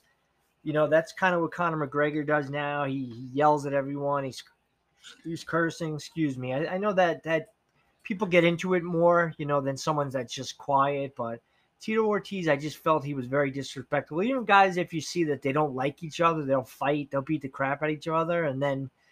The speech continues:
they'll shake hands. You know, they'll give each other that respect. Tito Ortiz, he just didn't have it. He was screaming at people. They'd be on the floor. He was giving them the finger.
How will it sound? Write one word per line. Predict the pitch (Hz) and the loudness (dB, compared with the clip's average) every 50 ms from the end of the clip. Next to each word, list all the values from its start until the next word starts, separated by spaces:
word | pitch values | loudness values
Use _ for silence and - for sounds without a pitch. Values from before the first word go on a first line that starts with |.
| _ _ _ | _ _ _
they'll | - 156 143 | 0 0 0
shake | - - 180 165 151 - | 2 2 0 0 0 0
hands. | - 160 151 135 120 107 101 - - - | -2 -2 -2 -2 -4 -8 -12 -16 -12 -6
You | 139 | 0
know, | 139 139 135 | 2 2 4
they'll | 135 139 | 4 2
give | 135 123 - 160 151 | 2 2 0 2 2
each | 151 139 - - | 2 0 0 0
other | 147 139 131 131 | 0 0 0 -2
that | 123 135 127 120 117 | -4 -4 -6 -6 -8
respect. | 120 - - - - 156 131 113 - _ _ _ _ _ _ _ _ _ | -12 -16 -8 -2 2 2 2 2 0 _ _ _ _ _ _ _ _ _
Tito | - 220 226 254 | -6 -4 -2 0
Ortiz, | 262 247 220 226 - - 220 220 214 190 151 - | 2 0 0 -2 -4 -8 -6 -4 -4 -6 -6 -8
he | - 170 175 | -10 -10 -10
just | 160 - 196 190 165 - _ | -8 -4 -4 -4 -6 -6 _
didn't | - 196 196 175 156 | 0 0 0 0 0
have | 143 147 156 170 180 180 170 | -2 -2 -2 0 0 0 0
it. | 123 | 0
He | 113 123 | -2 -4
was | 127 131 - | -6 -6 -8
screaming | - - - - 165 180 185 185 185 | -10 -8 -6 -4 -2 -2 0 0 0
at | 185 - | -2 -2
people. | - - 185 180 165 - 180 180 180 175 | -2 -4 -4 -4 -4 -4 -2 0 0 2
They'd | 160 139 135 123 | 2 0 0 0
be | 147 147 151 | 0 2 2
on | 151 135 | 2 2
the | 117 | 0
floor. | - - - 156 160 160 165 165 156 | -6 -10 -6 -2 0 2 4 4 4
He | 139 | 2
was | 120 113 107 | 0 -4 -6
giving | - 160 156 156 | -4 -4 -2 -2
them | 156 139 117 | -2 -4 -6
the | 113 | -8
finger. | - _ - 175 180 180 175 180 180 175 180 175 | -12 _ -2 0 0 2 4 4 4 4 4 0